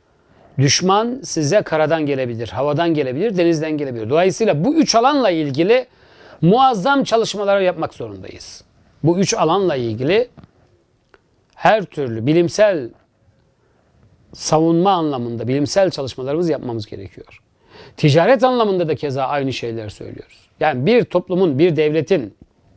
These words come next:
bir vatanın üzerinde onun güvenliğini sağlayacak. Hani son zamanlarda Filistinlilerin attığı füzelere karşı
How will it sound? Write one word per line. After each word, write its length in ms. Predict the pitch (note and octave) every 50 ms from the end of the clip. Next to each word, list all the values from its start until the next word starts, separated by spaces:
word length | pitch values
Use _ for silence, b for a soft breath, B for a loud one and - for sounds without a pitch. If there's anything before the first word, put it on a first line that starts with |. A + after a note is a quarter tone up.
| _ _ _ _ - - -
bir 120 | C#3 E3+ E3+
vatanın 480 | C#3+ C#3 B2 - D#3+ E3+ D#3+ B2+ - B B B B B B B B B B B B B B B - - - - - - - _ - - - _ _ _ _ _ _ _ _ _ _ -
üzerinde 800 | F3+ E3 D3 C#3+ F3 F3 E3+ F3 F3 F3 F3+ F#3 F3 D3 G2+ - _ _ _ _ _ _ _ _ _ _ _ _ _ _ _ _ _ _ _ _ _ _ _ -
onun 380 | D#3+ D#3 E3+ G#3 B3 A#3+ G3
güvenliğini 540 | D3+ D#3 E3 E3+ F3 F3+ F3+ F3+ F3+ G3+ G#3+
sağlayacak. 800 | D3+ - F#3+ E3+ D3+ C#3 C#3 C3+ B2 A2+ G#2 G#2 F#2+ F2+ - - _ _ _ _ _ _ _
Hani 280 | - B2+ C3 B2+ A#2+
son 220 | A2+ - D3+ D3 C#3+
zamanlarda 640 | C3 C#3 C3 C3 C3+ C3+ C3+ C3 B2+ C3+ C#3+ C3 - B B B B B B B
Filistinlilerin 800 | - - C#3+ D3+ C#3 - - - C#3 C3+ C3+ C3+ C3+ C3+ B2+ C#3 C#3
attığı 480 | C3 A#2+ _ - D3+ D3 C3+ B2+ A#2 - _ _
füzelere 480 | - - D3 C3 D3 C#3+ C#3 C3+ B2+ A#2+
karşı 500 | - C3 B2+ B2+ A#2 - - C3+ B2